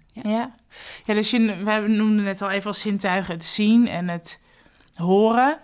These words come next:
Speaker 2: Nou ja, ruiken, proeven, dat zijn ook allemaal bekende.
Speaker 1: Ja.
Speaker 2: Eh,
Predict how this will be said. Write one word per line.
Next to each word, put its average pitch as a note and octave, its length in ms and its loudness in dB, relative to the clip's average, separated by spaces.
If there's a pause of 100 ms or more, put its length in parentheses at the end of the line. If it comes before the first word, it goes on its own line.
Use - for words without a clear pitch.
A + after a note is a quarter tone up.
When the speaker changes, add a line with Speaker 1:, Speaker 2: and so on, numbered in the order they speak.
(180)
Speaker 2:
Nou G3+ 160 0
ja, D#3+ 100 -4
ruiken, F#3 400 -2
proeven, A3 360 0
dat F#3 120 0
zijn F#3+ 220 -2
ook D#3+ 180 -2
allemaal C4 440 4
bekende. C4+ 640 2 (100)
Speaker 1:
Ja. G3 160 -8 (180)
Speaker 2:
Eh, G#3+ 220 2